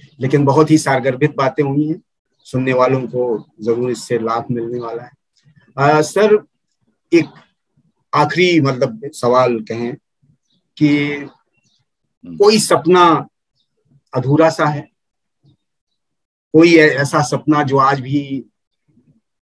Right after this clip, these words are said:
Speaker 1: बेचैन किए हुए है, कभी तड़पाता है?
Speaker 2: अ, नहीं, मुझे नहीं लगता, क्योंकि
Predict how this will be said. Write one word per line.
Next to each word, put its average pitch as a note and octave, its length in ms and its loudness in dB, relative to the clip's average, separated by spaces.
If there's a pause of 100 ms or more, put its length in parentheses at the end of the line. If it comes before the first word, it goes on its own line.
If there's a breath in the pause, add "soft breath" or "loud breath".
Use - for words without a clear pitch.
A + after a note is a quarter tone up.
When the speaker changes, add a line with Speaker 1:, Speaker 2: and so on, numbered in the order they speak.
(280)
Speaker 1:
बेचैन D3+ 460 2
किए C#3+ 220 0
हुए C3+ 300 0
है, C3 280 -6 (280)
कभी B2+ 200 -4
तड़पाता A#2+ 580 -2
है? A2+ 240 -6 (2750)
Speaker 2:
अ, B2 380 2 (320)
नहीं, D#3 420 2
मुझे C3 440 2
नहीं D3 160 -2
लगता, C3 360 -2
क्योंकि D#3 600 -6